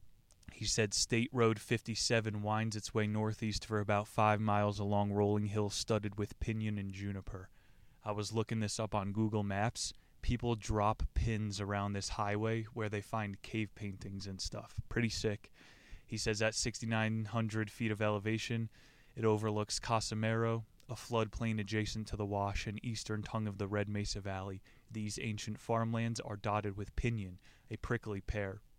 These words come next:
and desert grass." Uninteresting. He's still talking about their diet. You're supposed to go, "Oh, we have milk, I have calcium." They have, like, mustard seeds and shit we don't even know of that gives them calcium.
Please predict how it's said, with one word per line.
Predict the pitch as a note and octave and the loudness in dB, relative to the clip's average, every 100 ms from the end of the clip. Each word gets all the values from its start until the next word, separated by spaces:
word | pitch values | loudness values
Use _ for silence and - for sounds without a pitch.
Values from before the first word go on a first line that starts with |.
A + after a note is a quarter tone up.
| - E2+ F2 - - | -2 2 2 0 -10
and | A#2+ G#2+ | -8 -2
desert | G#2+ G#2+ G#2+ | 0 0 -6
grass." | - G#2 F#2 F#2 - - - - - - - - - - - - - - - - - - | -4 -4 -4 -6 -6 -8 -16 -20 -20 -20 -20 -20 -20 -20 -20 -20 -20 -20 -20 -20 -16 -6
Uninteresting. | A2+ A2 G#2+ - A2+ G2+ - A2+ G2+ - - - - | -2 -2 -2 -4 -4 -4 -4 -6 -6 -10 -20 -20 -20
He's | - G#2+ - | -12 -6 -2
still | - - A2+ G#2+ | 0 0 0 -2
talking | - A2+ G#2+ A2 | -2 -2 0 -4
about | G2 G#2+ - | -2 -4 -2
their | A2 G2+ | -4 -4
diet. | F#2+ G#2+ G2 F#2+ G2 - - - - - - | -2 -2 -2 -4 -8 -12 -20 -20 -20 -20 -4
You're | F#3 | -2
supposed | G3 - D#3+ D3 - | 0 2 2 2 2
to | |
go, | C3 C3 A#2+ - - - | 4 6 4 -2 -6 4
"Oh, | E4+ | 6
we | C4+ C4+ | 6 4
have | F#3 C#3 | 6 6
milk, | A#2+ C#3 F#3+ F#3+ - D#3+ | 6 0 0 0 -2 -2
I | E3 F3 | 2 2
have | D#3 A#2+ - | 4 2 2
calcium." | - F#3+ F3+ - C3 G2+ F#2 F#2+ - - - - | 2 2 2 0 0 0 -2 -12 -18 -20 -20 -6
They | - | 2
have, | A#2 C3 | 4 6
like, | A2 G2 | 4 2
mustard | G#2+ A2+ A#2 - G#2 F#2+ | 2 2 2 0 -2 -2
seeds | - - G#2 G2+ | -2 -2 -4 -4
and | G#2 G2 | -6 -2
shit | - A2 | -2 0
we | G#2+ | 0
don't | G#2+ | 2
even | G#2+ G2+ | 0 0
know | G#2 G2 | 0 0
of | F#2+ F#2+ | -2 -4
that | G2 G2+ - - | -4 -4 -8 -10
gives | - G2+ G2+ | -8 -6 -6
them | G2+ | -8
calcium. | G2 A2 G2 - G2 | -6 -6 -6 -8 -10